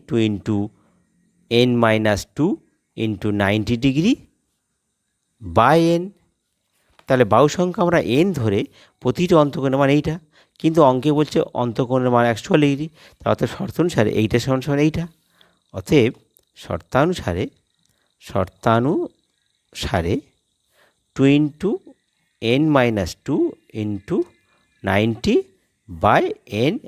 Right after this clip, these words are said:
সমান সমান একশো চুয়াল্লিশ। এখানে আর ডিগ্রি দিতে হবে না, দু, দু বাই দিয়ে ডিগ্রি উঠে যাবে।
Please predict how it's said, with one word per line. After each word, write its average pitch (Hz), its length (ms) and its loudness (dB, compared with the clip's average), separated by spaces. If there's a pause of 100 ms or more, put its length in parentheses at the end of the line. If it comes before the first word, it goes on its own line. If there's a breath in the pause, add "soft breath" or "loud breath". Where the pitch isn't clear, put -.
(160)
সমান 98 300 -6
সমান 202 200 -2 (240)
একশো - 240 -8 (160)
চুয়াল্লিশ। 76 340 -2 (400 soft breath)
এখানে 143 240 2
আর 147 100 -4
ডিগ্রি 117 240 0
দিতে 92 180 -6
হবে 85 140 -4
না, 82 100 -4
দু, 120 40 -2 (120)
দু 120 100 0
বাই 127 140 6
দিয়ে 123 160 0
ডিগ্রি 139 220 2
উঠে 98 180 -4
যাবে। 73 180 -10